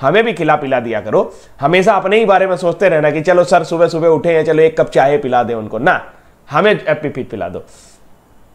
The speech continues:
पिला दूंगा। खाद्य प्रसंस्करण उद्योग मंत्रालय ने छह से बारह सितंबर दो हज़ार इक्कीस तक खाद्य प्रसंस्करण वीक मना रहा है। इसके तहत मंत्रालय विभिन्न कार्यक्रम आयोजित करेगा। दमोह मध्य प्रदेश चर्चा में रहेगा।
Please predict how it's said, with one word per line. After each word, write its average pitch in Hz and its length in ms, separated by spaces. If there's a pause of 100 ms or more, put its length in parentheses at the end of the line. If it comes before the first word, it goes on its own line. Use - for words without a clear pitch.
(240)
पिला 135 220
दूंगा। 90 300 (280)
खाद्य 208 260
प्रसंस्करण 208 480
उद्योग 196 380
मंत्रालय 165 440
ने 190 140
छह 170 200
से 160 140
बारह 151 420
सितंबर 160 520
दो 143 160
हज़ार 143 200
इक्कीस 131 280
तक 175 180
खाद्य 160 320
प्रसंस्करण 156 580
वीक 127 240
मना 120 200
रहा 104 160
है। 123 200 (400)
इसके 180 200
तहत 180 280
मंत्रालय 156 380
विभिन्न 151 340
कार्यक्रम 139 420
आयोजित 110 360
करेगा। 80 320 (800)
दमोह 220 560
मध्य 196 320
प्रदेश 104 460
चर्चा 180 320
में 175 100
रहेगा। 160 360